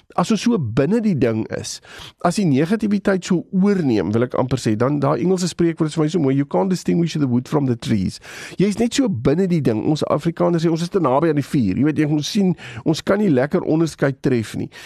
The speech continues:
En daarom is dit belangrik om baie keer net iemand te kry wat bietjie verder weg staan, meer objektief staan, na die situasie kyk en vir jou kan sê,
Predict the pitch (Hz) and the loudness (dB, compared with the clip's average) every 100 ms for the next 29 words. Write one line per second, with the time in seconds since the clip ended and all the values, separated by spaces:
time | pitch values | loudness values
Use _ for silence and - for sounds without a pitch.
0 | - - - 180 135 185 262 262 233 233 | -14 -6 0 0 2 0 0 0 0 0
1 | 151 127 180 180 - 165 160 185 202 214 | 2 2 2 0 0 0 0 0 0 -2
2 | - 202 214 220 196 170 156 156 139 131 | -2 0 0 -2 -2 0 0 -2 -2 -2
3 | - 247 - 208 202 185 123 113 - 135 | -2 -4 0 0 0 0 2 0 0 0
4 | 120 175 - - 233 240 240 - 160 - | 2 0 0 -2 -2 0 -2 0 -2 -2
5 | - 123 120 - - - 135 208 - 285 | -2 0 -2 -6 -20 -2 0 0 0 0
6 | 233 151 120 139 139 127 147 143 151 143 | 0 0 0 0 0 0 0 0 0 0
7 | 147 - 143 | -2 0 0